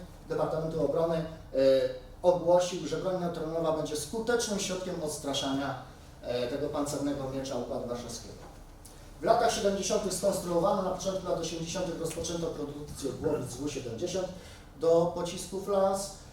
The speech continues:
e, i do pocisków, e, rakietowych. E, i co znamienne, zaproponowano modernizację taktycznej broni jądrowej w Europie, argumentując, że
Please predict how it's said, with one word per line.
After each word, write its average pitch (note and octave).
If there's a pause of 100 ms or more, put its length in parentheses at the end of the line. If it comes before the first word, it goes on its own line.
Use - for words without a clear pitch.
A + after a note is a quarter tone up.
(200)
e, E3+ (120)
i G3
do F#3
pocisków, F3+
e, F3+
rakietowych. F3+ (460)
E, C#3+ (880)
i A#3 (160)
co A3 (200)
znamienne, F#3 (540)
zaproponowano A3
modernizację G3+
taktycznej G3
broni F3+
jądrowej B2 (320)
w B2+
Europie, - (1120)
argumentując, B3
że E3